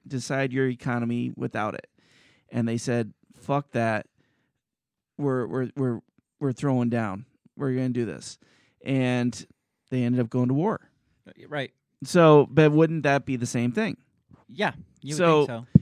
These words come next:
Speaker 1: so
Speaker 2: So to say one but not say the other, you're
Speaker 1: Exactly.
Speaker 2: kind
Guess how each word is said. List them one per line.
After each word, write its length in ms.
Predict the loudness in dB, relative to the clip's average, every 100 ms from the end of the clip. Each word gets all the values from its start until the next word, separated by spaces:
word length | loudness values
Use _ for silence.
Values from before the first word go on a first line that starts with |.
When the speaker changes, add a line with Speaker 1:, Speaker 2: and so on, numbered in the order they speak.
| 2 -4
Speaker 1:
so 440 | 2 4 4 2
Speaker 2:
So 160 | -2 -6
to 80 | -6
say 240 | -8 -8
one 460 | -6 -8 -10 -10 -12
but 160 | -12 -12
not 180 | -10 -12
say 180 | -12 -12
the 180 | -8
other, 180 | -8 -6
you're 100 | 0
Speaker 1:
Exactly. 380 | 2 4 2 0
Speaker 2:
kind 100 | -6